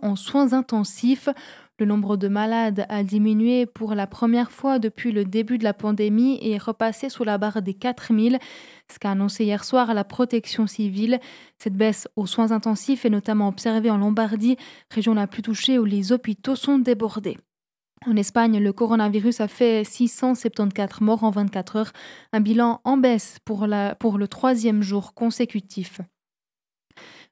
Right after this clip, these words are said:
Depuis son apparition en décembre en Chine, le covid dix-neuf a fait plus de soixante-trois mille morts à travers le monde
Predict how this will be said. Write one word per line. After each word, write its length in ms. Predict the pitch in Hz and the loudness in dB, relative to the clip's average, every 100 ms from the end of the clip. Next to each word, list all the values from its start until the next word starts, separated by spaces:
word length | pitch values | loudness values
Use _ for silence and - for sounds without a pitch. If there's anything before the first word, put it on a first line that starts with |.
| 220 | -2
Depuis 180 | 220 247 | 0 2
son 160 | 240 | 2
apparition 800 | 226 233 247 247 - 220 208 196 | 4 4 2 0 0 -2 0 0
en 60 | 196 | 0
décembre 680 | 202 - 254 233 202 202 - | -2 0 2 2 2 0 0
en 120 | 214 | -2
Chine, 520 | 214 - 277 277 233 | -4 -4 0 2 2
le 180 | 208 214 | 2 0
covid 380 | - 226 208 220 | 0 0 0 -2
dix-neuf 420 | 196 202 247 240 | -4 -4 -2 -2
a 80 | 214 | -2
fait 160 | - 214 | -2 -2
plus 180 | - | -2
de 140 | 220 220 | 0 0
soixante-trois 720 | - 233 214 226 214 - 208 | 0 -2 0 -2 -4 -2 0
mille 220 | 202 208 | 2 4
morts 280 | 220 233 226 | 4 2 0
à 60 | 208 | -4
travers 460 | - 208 208 214 | -4 -4 -2 0
le 100 | 214 | 0
monde 380 | 202 214 247 | 0 2 2